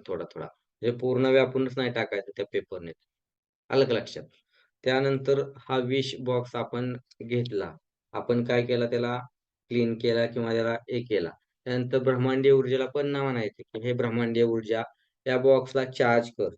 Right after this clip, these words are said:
चार्ज कर म्हणजे ऊर्जावान होत असतो बॉक्स, अगोदर बॉक्स. त्यामुळे हा बॉक्स ऊर्जावान होतो. त्यावेळी आपल्याकडं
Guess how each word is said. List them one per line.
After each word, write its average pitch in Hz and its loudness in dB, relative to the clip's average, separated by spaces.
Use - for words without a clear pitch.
चार्ज 113 -2
कर 120 2
म्हणजे 117 0
ऊर्जावान 120 2
होत 113 -8
असतो 101 -6
बॉक्स, 120 2
अगोदर 110 2
बॉक्स. 123 2
त्यामुळे 131 0
हा 135 2
बॉक्स 139 4
ऊर्जावान 135 2
होतो. - -10
त्यावेळी 127 2
आपल्याकडं 131 2